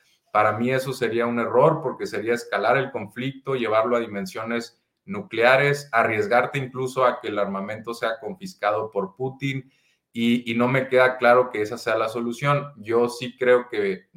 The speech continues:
hay que agotar las fuentes diplomáticas, podría sonar a lugar común, pero también el hecho de decir, bueno, vámonos a la guerra y, y que Ucrania se defienda, eh, pues también nos puede llevar a escenarios sumamente más deteriorados que el que estamos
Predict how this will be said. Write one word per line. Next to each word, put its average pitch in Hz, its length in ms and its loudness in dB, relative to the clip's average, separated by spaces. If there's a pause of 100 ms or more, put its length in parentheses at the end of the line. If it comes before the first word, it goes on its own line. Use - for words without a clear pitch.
hay 107 180 -4
que 123 100 0
agotar 113 440 2
las 127 180 0
fuentes 117 320 -4
diplomáticas, 127 1120 -4
podría 117 520 2
sonar 117 320 0
a 131 80 4
lugar 110 360 0
común, 160 440 -2 (340)
pero 147 320 6
también 123 340 2
el 143 120 4
hecho 139 280 0
de 127 120 4
decir, 110 380 -2
bueno, 131 260 -2
vámonos 123 480 -2
a 98 60 -4
la 95 120 -4
guerra 131 380 2
y, 104 260 -6
y 95 140 -20
que 98 100 -10
Ucrania 120 380 -2
se 123 100 -6
defienda, 135 560 -4 (220)
eh, 101 360 -2
pues 110 360 -2
también 104 320 -4
nos 127 120 -4
puede 127 200 -2
llevar 113 220 0
a 123 80 4
escenarios 113 640 -6
sumamente 139 920 -4
más 120 320 -2
deteriorados 110 640 -4
que 104 100 -10
el 95 180 -8
que 98 80 -10
estamos 107 400 -8